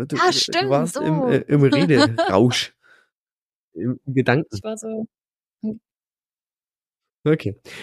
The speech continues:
Speaker 1: gut.
Speaker 2: Also ich muss sagen,
Speaker 1: Äh,
Speaker 2: total
Speaker 1: genau.
Speaker 2: toll. Ich hab
Speaker 1: Äh,
Speaker 2: natürlich ein
Speaker 1: das
Speaker 2: paar
Speaker 1: wär's,
Speaker 2: Sachen
Speaker 1: äh,
Speaker 2: davon
Speaker 1: von
Speaker 2: irgendwie
Speaker 1: meiner
Speaker 2: schon
Speaker 1: Seite gewesen.
Speaker 2: gewusst, wie man ja vielleicht jetzt gemerkt hat. Ja. Genau, aber ich fand es trotzdem noch mal total gut, das, äh,
Speaker 1: Du hast ja
Speaker 2: einfach,
Speaker 1: auch eine entsprechende
Speaker 2: hm,
Speaker 1: Ausbildung.
Speaker 2: noch mal so groß aufgefächert auch zu sehen, was sind denn so die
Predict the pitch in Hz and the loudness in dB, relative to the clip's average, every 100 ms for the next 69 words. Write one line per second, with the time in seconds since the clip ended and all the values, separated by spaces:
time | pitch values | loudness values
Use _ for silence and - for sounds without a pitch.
0 | - 262 233 - - - 202 196 220 269 | 2 4 4 0 -20 -6 -4 -2 -2 0
1 | 233 226 226 220 123 139 147 185 170 - | 2 0 0 0 4 6 6 4 4 4
2 | 147 127 131 135 143 143 147 151 202 180 | 2 2 2 2 2 2 2 0 2 0
3 | 180 185 190 185 180 180 185 170 170 160 | 2 2 2 0 0 0 0 -2 0 2
4 | 170 180 170 90 87 170 381 - - - | 2 0 -2 -4 -4 0 0 0 -6 -6
5 | 180 175 170 165 - - - 180 - _ | -4 -2 -2 -4 -6 -10 -10 -12 -20 _
6 | _ - 165 220 247 - _ - 85 226 | _ -10 -8 -6 -8 -12 _ -20 -18 -18
7 | - - - - - 262 156 175 185 220 | -16 -12 -12 -10 0 2 4 4 4 2
8 | 208 - 208 240 190 190 180 175 185 170 | 0 0 0 2 2 4 2 2 2 2
9 | 180 240 - 175 - - 160 160 123 95 | 0 -2 0 -2 -4 -2 0 2 2 2
10 | 107 90 95 95 85 90 90 90 170 165 | 2 0 0 -2 -4 -4 -6 -4 0 0
11 | 156 - - 151 151 147 156 151 - - | 0 0 -2 -2 -2 0 0 -2 -4 -2
12 | 156 - - 180 - - 175 160 147 - | -2 0 0 0 0 -4 -4 -2 -4 -4
13 | 160 160 160 147 156 151 151 147 143 147 | -2 0 2 0 -2 0 0 0 -2 -2